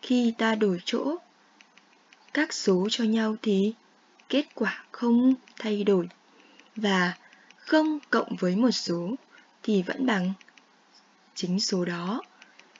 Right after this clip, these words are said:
Một số cộng với không vẫn bằng chính số đó.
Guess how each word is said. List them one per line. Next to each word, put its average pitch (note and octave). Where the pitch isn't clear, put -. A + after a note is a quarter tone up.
Một A#3
số G#3+
cộng -
với G3
không C4+
vẫn A#3+
bằng F#3+
chính F3+
số F#3
đó. F3+